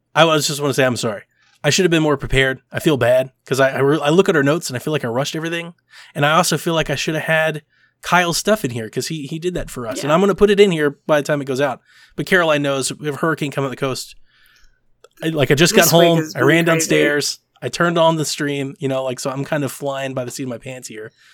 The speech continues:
Speaker 1: And, uh, I usually do better. So I
Speaker 2: I think you
Speaker 1: apologize,
Speaker 2: did
Speaker 1: and we'll
Speaker 2: fine.
Speaker 1: do better next
Speaker 2: I think
Speaker 1: week.
Speaker 2: you did fine. I am just, this whole week is just,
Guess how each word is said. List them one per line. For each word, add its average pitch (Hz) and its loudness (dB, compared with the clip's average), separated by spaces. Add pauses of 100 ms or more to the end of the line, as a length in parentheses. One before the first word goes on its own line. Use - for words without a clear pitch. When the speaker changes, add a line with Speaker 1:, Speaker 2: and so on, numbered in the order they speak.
(340)
Speaker 1:
And, 127 -10
uh, 127 -6
I 135 -12
usually 151 -10
do 156 -6
better. 147 -6
So - -6
I - -2
Speaker 2:
I 127 -2
think 127 0
you - 6
Speaker 1:
apologize, 440 4
Speaker 2:
did 392 4
Speaker 1:
and - -4
we'll 220 4
Speaker 2:
fine. 381 6
Speaker 1:
do - 4
better - -2
next - -4
Speaker 2:
I - -10
think 262 -4
Speaker 1:
week. - -6
Speaker 2:
you 233 -4
did 208 -8
fine. 160 -2
I 196 2
am 196 -4
just, - -10 (280)
this 170 -12
whole 160 -4
week 151 -10
is - -10
just, - -12